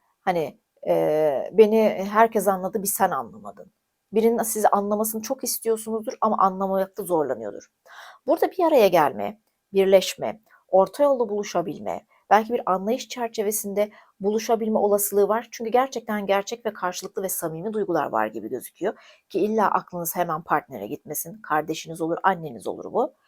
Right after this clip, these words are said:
Ee, burada bir birleşme söz konusu olabilir, evet, ama o birleşmeye gelene kadar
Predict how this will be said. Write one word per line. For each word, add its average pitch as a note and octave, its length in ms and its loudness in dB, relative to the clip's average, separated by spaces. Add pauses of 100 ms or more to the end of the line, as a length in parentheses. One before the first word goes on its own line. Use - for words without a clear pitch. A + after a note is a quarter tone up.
(520)
Ee, G3+ 200 10
burada G3+ 460 -2
bir A#3+ 100 -8
birleşme C4 380 4
söz C4+ 280 -8
konusu C4 240 -2
olabilir, C4 320 4
evet, C4+ 300 2
ama A#3 200 0
o G#3 180 2
birleşmeye A3+ 540 0
gelene A3+ 460 -4
kadar F#3+ 420 0